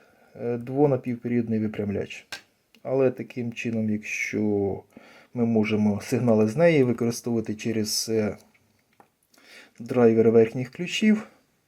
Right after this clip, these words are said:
просто включити навхрест. Сигналом, який керує нижнім транзистором, цим ми відкриваємо верхній транзистор цей через драйвер верхнього ключа.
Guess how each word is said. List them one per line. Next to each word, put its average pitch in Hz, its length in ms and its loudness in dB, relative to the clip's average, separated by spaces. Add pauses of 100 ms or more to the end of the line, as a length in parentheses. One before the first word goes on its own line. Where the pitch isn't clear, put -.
(400)
просто 143 320 -12
включити 117 420 -6
навхрест. - 560 -6 (140)
Сигналом, 120 600 2
який 110 260 -4
керує 110 340 -2
нижнім 156 340 -2
транзистором, 139 640 -4
цим 175 320 -10 (640)
ми 190 220 -2
відкриваємо 131 920 2 (600)
верхній 131 420 -2
транзистор 110 600 -4
цей 98 440 -14 (220)
через 117 560 -8 (2250)
драйвер 117 500 0 (240)
верхнього 113 460 -2
ключа. 107 400 -4